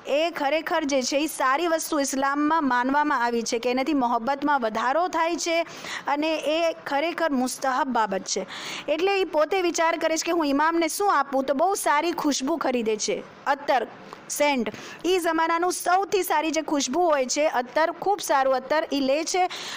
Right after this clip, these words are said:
અને ખુશી ખુશી કે હું પહેલી વાર મારા જમાનાના ઇમામની મુલાકાત કરીશ, એને મળીશ. એટલે પોતે કૂફા આવે છે. કૂફા આવીને બધાને પૂછે છે કે મૌલાએ કાયનાતને મળવું છે. આ ઈ જમાનો હતો કે જ્યારે મૌલાએ કાયનાત જંગે સિફીનમાં ગયા હતા અને તમને બધાને ખબર છે કે જંગે સિફીન છે ને,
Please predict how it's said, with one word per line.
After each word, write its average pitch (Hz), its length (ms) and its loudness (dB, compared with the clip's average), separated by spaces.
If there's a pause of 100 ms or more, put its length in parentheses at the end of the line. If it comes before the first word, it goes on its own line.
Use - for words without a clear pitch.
અને 311 160 0
ખુશી 370 340 0
ખુશી 330 340 0
કે 311 100 0
હું 302 140 0
પહેલી 302 300 0
વાર 320 180 0
મારા 294 220 2
જમાનાના 269 440 0
ઇમામની 269 380 0
મુલાકાત 262 640 0
કરીશ, 269 240 0
એને 262 180 0
મળીશ. 262 440 0 (360)
એટલે 269 220 0
પોતે 302 300 -2
કૂફા 311 340 0
આવે 240 240 2
છે. 240 120 -2
કૂફા 302 340 -2
આવીને 349 460 2
બધાને 294 480 0
પૂછે 349 400 -2
છે 311 120 0
કે 262 100 0
મૌલાએ 269 340 2
કાયનાતને 277 540 -2
મળવું 294 360 2
છે. 247 220 -2 (400)
આ 269 200 2
ઈ 370 140 4
જમાનો 349 520 2
હતો 330 220 0
કે 311 100 -2
જ્યારે 294 240 2
મૌલાએ 277 380 2
કાયનાત 294 500 2
જંગે 269 460 0
સિફીનમાં 320 840 2
ગયા 254 220 2
હતા 240 220 -2
અને 240 280 -2
તમને 285 220 2
બધાને 302 420 2
ખબર 285 260 2
છે 269 140 0
કે 240 100 0
જંગે 247 340 0
સિફીન 320 420 0
છે 415 140 2
ને, 262 120 0